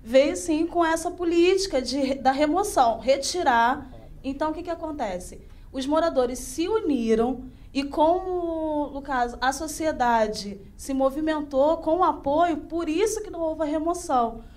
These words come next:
porque a ideia central era retirar à força esses moradores. Tanto que a Casa Amarela foi uma das casas que ia sair dentro desse planejamento.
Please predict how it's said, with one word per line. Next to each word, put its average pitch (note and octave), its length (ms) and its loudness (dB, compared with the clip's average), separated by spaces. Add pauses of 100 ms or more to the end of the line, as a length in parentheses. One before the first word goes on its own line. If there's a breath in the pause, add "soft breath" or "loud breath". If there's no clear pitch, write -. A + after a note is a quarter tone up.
(120)
porque - 240 -6
a D#4 100 2
ideia D#4 480 -2
central C#4 680 -2
era G3+ 200 0
retirar A#3+ 1300 0
à D4+ 160 2
força D4+ 680 0
esses D#4 280 -8
moradores. C#4+ 800 -4 (320 loud breath)
Tanto G#4 240 0
que G#4 60 -8
a F#4 60 -6
Casa D4 260 0
Amarela C4+ 500 0
foi D4 220 -4
uma F#4 180 -8
das D#4 220 -4
casas C#4+ 800 -2 (500 loud breath)
que D4 640 0
ia C#4+ 120 4
sair D4 400 -2
dentro D#4 300 -2
desse F4+ 180 -6
planejamento. E4 920 -2